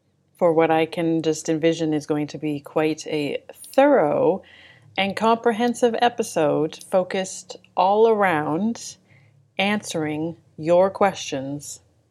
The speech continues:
about Valentine's Day? That is what we're going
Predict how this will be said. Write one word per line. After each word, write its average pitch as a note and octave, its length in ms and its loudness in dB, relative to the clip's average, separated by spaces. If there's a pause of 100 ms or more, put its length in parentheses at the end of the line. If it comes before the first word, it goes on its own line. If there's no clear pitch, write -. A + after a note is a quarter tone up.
about D3 260 0
Valentine's - 600 -8
Day? - 240 -18 (800)
That F3+ 580 2
is D3 160 -10
what E3 460 0
we're D3+ 100 -2
going D#3 520 -4